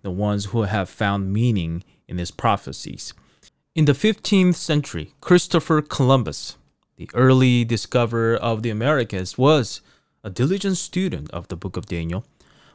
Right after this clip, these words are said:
One of the things that compelled Columbus to set out on his discovery of the New World was his study of the prophecies of Daniel. Columbus believed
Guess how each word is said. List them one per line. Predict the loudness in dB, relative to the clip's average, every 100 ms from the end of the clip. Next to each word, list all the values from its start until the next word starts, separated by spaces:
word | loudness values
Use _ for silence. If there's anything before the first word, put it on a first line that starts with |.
| _
One | 2
of | 2
the | 0
things | -2 -2 0 -2
that | 0 0 0
compelled | -4 -8 -8 -6 -2 0 -2
Columbus | -2 -2 0 -2 -4 -8 -10 -14
to | -12 -8
set | -2 -2 0
out | 0 2 2 0
on | -6 -6
his | -4 -2 -4
discovery | -4 -6 -4 -2 -2 -2 -2 -4 -8 -20 -6
of | -2
the | 2
New | 2 4
World | 4 4 4
was | 2 0
his | 0 0
study | 0 0 0 0
of | -2 -4
the | -6
prophecies | -2 0 0 0 -6 -4 -6 -6
of | -4
Daniel. | 2 2 2 -4 -12 _ _ _ _ _ _ _
Columbus | -6 0 2 2 -2 0
believed | -2 2 2 2 -2 -12